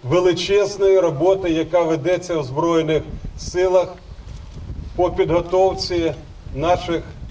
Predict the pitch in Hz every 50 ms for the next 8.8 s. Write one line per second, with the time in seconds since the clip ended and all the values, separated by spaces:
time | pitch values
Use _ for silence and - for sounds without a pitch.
0 | - - - 170 180 170 175 - - 156 143 120 107 95 - - - - - -
1 | - - - - - - - 131 147 160 190 214 208 - - 214 190 - 175 170
2 | 160 - 180 170 156 - - 139 135 123 110 107 - - - - - - - -
3 | - - - - - - - - - - - - - - - - - - - -
4 | - 147 175 160 185 208 220 233 240 226 214 190 196 180 185 208 208 190 147 165
5 | 202 220 208 185 - - 185 175 170 170 180 196 220 220 - - - - - -
6 | - - - - - - - - - - - - - - - - - - - -
7 | - - - - 120 113 151 214 - 208 202 208 208 190 156 139 147 147 151 202
8 | 202 185 - - - 175 160 156 147 - - 135 117 110 98